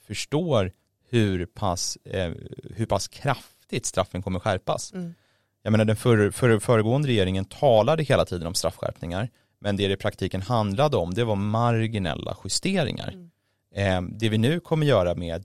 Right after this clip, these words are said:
Speaker 1: dubbla straff för gängkriminella, vi kommer dessutom,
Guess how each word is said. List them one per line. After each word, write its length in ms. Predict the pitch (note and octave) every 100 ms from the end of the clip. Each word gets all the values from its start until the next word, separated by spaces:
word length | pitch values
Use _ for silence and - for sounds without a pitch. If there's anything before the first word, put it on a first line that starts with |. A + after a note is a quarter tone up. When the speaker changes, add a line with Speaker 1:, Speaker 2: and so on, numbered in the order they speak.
| -
Speaker 1:
dubbla 360 | C#3 A#2+ B2 C3
straff 320 | - A#2 D#3+ _ _ -
för 60 |
gängkriminella, 760 | A2 G2+ G2 F#2+ F#2 F#2 G2+ D3 _ _ - _ _ -
vi 80 |
kommer 260 | A2 A2 G#2
dessutom, 840 | G#2 A#2 - C3 G#2+ - G2+ G2